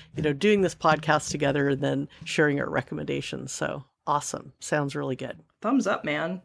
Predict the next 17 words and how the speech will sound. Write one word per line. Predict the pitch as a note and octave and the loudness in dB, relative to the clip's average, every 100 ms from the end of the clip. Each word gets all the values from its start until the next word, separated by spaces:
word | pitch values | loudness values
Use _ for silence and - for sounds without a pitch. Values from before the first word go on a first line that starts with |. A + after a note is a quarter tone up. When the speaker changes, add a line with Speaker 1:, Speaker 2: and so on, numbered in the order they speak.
| _ | _
Speaker 2:
So | - G3 | -2 2
we | F3+ | 4
ready | F#3 F#3+ F3+ | 4 2 2
to | |
close | - G3+ F#3 | 0 0 0
this | F#3 F3+ | -2 -4
down? | F3+ F#3+ G#3+ A#3 C4 C4+ - _ | 0 2 4 4 2 0 -8 _
Speaker 1:
Let's | - F#3+ A#3+ - - - _ | 0 2 2 0 -6 -6 _
close | - F#3+ F#3+ G#3+ G#3+ G#3 - | 2 4 6 4 2 -2 -6
this | D#3 D#3 D3+ - - _ | -2 2 2 -2 -10 _
week | D3+ F#3+ G3 - | -2 -2 -2 0
up. | E3+ E3 _ | 2 2 _
This | E3+ D#3 - - | -4 -2 -2 0
is | D3+ C#3 C3 - - _ | 0 0 -4 -8 -14 _
the | - D3 D#3+ C#3+ | -14 -4 -2 0
very | C3+ C#3+ D#3+ F#3+ G#3 A3 | 0 2 4 2 0 -4
first | - - F#3+ F#3+ - - - | -10 2 2 2 -4 -10 -14